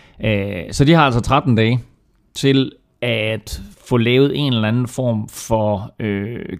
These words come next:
gips arm til ham, agtigt et eller andet, noget indbinding, noget, noget, ja, hvad ved jeg.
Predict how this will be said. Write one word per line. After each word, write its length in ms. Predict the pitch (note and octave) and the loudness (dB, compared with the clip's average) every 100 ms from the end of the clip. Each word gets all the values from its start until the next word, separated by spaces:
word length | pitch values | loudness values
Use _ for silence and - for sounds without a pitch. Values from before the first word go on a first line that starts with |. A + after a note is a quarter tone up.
| _ - C2 - _ _ _ | _ -18 -16 -18 _ _ _
gips 760 | - C3+ - - - - - - - _ _ | 2 2 0 -10 -8 -8 -8 -8 -12 _ _
arm 460 | A#2 A#2 G#2 G2+ G2+ | -2 0 -2 -4 -10
til 220 | - A#2+ | 0 2
ham, 360 | G#2+ G#2+ G2+ G#2 | 2 2 2 0
agtigt 320 | G#2+ A2 - A2 | 0 -2 -2 -2
et 40 | |
eller 160 | A2 G#2+ | 0 2
andet, 140 | A2 | 2
noget 180 | A2 G#2 | 2 2
indbinding, 500 | A2+ A#2 A#2 A2 G#2+ | 2 2 2 2 2
noget, 220 | G#2 G#2 | 0 0
noget, 380 | G2+ G#2 G2 - | 0 -2 -4 -6
ja, 120 | A2+ | -8
hvad 180 | G#2+ A2 | -4 -4
ved 220 | G#2+ G2+ | -4 -4
jeg. 200 | G2 F2+ | -4 -4